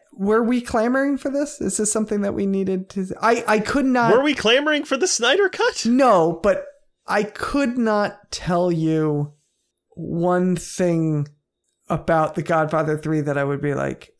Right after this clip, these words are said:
Speaker 1: "Oh, you gotta change this and it'll be better." Mostly because I could not tell you one thing about The Godfather Three. This is what I can tell you about Godfather Three. Every time I think I'm out, they pull me back in. And
Speaker 2: Is
Speaker 1: then
Speaker 2: that what
Speaker 1: that's
Speaker 2: that's
Speaker 1: it.
Speaker 2: from?
Speaker 1: It's, yep, that's what it's from.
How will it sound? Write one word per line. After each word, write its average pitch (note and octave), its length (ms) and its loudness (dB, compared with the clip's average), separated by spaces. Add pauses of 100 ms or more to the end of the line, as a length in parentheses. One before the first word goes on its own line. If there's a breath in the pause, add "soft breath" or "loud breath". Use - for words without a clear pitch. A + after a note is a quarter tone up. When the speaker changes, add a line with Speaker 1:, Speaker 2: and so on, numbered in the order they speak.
Speaker 1:
"Oh, F#3 80 2
you F#3 160 4
gotta G3 280 2
change F3+ 300 0
this E3 220 -2
and D3 80 0
it'll C#3+ 80 -2
be C#3+ 120 -4
better." C3+ 400 -6 (260 loud breath)
Mostly G3+ 280 2
because F3+ 240 0
I F3 80 0
could A3 360 -2
not F#3+ 260 -2
tell E3 200 0
you D#3+ 180 0
one D3 360 -2
thing D3+ 460 -2 (520 soft breath)
about D3 420 -2
The D3 80 -6
Godfather C3+ 600 -4
Three. - 420 -12 (160)
This A3 180 2
is B3 80 0
what B3 120 4
I A#3 80 2
can G#3 120 0
tell G3+ 140 0
you F#3 80 2
about E3+ 180 0
Godfather D3 480 -2
Three. B2+ 400 -10 (680 soft breath)
Every E3+ 380 -8
time C3+ 420 -8
I A2 80 -10
think D3 360 -8
I'm C#3+ 200 -4
out, E3+ 260 -2
they A#2 200 -8 (100)
pull G#4 400 0
me D4 180 0
back G3 400 -4
in. C#3 280 -4
And F3 160 -2
Speaker 2:
Is - 60 0
Speaker 1:
then E3+ 80 2
Speaker 2:
that E3+ 60 2
what E3 100 0
Speaker 1:
that's F#4+ 120 -2
Speaker 2:
that's C#3 100 -2
Speaker 1:
it. - 20 -12
Speaker 2:
from? B3 300 -4
Speaker 1:
It's, F#3 240 -4 (220)
yep, F#3+ 280 -2
that's D#3+ 220 -4
what D#3 100 -2
it's D3+ 120 -6
from. - 260 -10